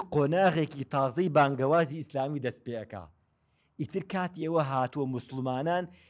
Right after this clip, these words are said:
خەریکە ژمارەیان هەڵەکشێ بەرەو سەد نزیکە بێتەوە.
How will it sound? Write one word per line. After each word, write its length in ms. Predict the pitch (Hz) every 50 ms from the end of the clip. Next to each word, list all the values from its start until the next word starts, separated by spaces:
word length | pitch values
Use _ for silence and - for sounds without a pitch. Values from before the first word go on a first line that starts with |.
| _ - -
خەریکە 400 | - 151 147 175 170 - 156 143 -
ژمارەیان 560 | - 131 139 139 135 143 147 165 170 165 160 156 156
هەڵەکشێ 400 | 165 165 156 - - - 175 156 143
بەرەو 200 | 143 139 139 135 139 -
سەد 140 | - 175 160 139 135
نزیکە 320 | 127 120 135 131 123 120 117
بێتەوە. 380 | 110 104 - 104 101 98 92